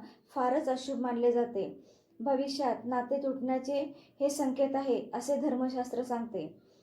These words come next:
स्वतःला पत्नीसोबत हे करताना पाहणे. जर एखाद्या व्यक्तीला स्वप्नात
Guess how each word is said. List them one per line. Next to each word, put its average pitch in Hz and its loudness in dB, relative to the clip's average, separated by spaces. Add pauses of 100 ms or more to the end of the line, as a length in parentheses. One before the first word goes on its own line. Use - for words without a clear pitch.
(260)
स्वतःला 285 2 (180)
पत्नीसोबत 262 2
हे 302 2
करताना 247 0
पाहणे. 226 -6 (460)
जर 294 6
एखाद्या 285 2
व्यक्तीला 247 0 (400)
स्वप्नात 262 -2